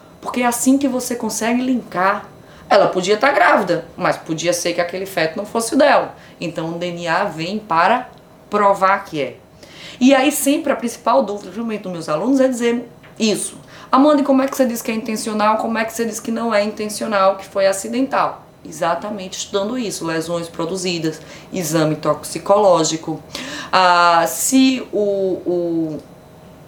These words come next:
o feto nasceu vivo, nascituro,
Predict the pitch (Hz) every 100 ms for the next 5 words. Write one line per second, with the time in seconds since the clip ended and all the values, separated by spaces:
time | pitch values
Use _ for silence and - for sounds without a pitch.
0 | - 190 - 180 160 147 156 - 175 170
1 | - 208 202 160 220 185 208 240 262 -
2 | - - 151 156 - - 214 208 208 233